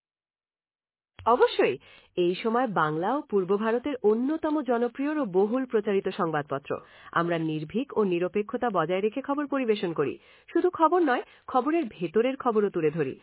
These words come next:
আর মডার্ন লেআউট আর ইজি ন্যাভিগেশন এই সময় সংবাদপত্রের বৈশিষ্ট্য।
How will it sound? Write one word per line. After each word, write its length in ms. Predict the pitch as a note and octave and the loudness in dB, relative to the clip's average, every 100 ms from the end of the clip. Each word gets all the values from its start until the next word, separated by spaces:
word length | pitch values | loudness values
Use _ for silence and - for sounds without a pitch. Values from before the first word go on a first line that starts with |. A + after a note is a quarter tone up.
| - - | -20 -2
আর 200 | - D#3+ | 2 2
মডার্ন 460 | D3+ C#3+ C#3+ D#3 G3 | 2 -2 -2 0 -2
লেআউট 480 | F3 C#3+ C#3+ A3+ - | 0 0 0 -2 -2
আর 120 | F#3 F3+ | -4 -2
ইজি 280 | F3+ F3 G3+ | -4 -2 0
ন্যাভিগেশন 540 | A3 D3+ E3+ G#3 A3 G#4+ - - - | 0 0 0 -2 0 -4 -6 -10 0
এই 140 | A3 | 0
সময় 280 | A3 A#3 A#3 | 2 0 2
সংবাদপত্রের 640 | A3 F#3 F3+ F#3 F3 F3+ | 0 2 0 -2 -2 0
বৈশিষ্ট্য। 480 | D#3 D3 D3 - | 2 0 -4 -6